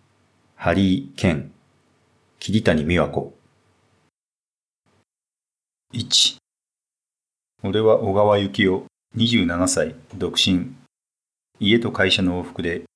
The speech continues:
人生虚しいと思って何年経つんだろう。彼女がいればリア充だが、まだ結婚はしたくない。中肉中背、髪型普通、今のところハゲる気配なし。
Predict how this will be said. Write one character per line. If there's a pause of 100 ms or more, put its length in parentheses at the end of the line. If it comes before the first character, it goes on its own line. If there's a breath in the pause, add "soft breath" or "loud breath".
(160)
人
生
虚
し
い
と
思
っ
て
何
年
経
つ
ん
だ
ろ
う。 (600)
彼
女
が
い
れ
ば
リ
ア
充
だ
が、 (260)
ま
だ
結
婚
は
し
た
く
な
い。 (580)
中
肉
中
背、 (480)
髪
型
普
通、 (540)
今
の
と
こ
ろ
ハ
ゲ
る
気
配
な
し。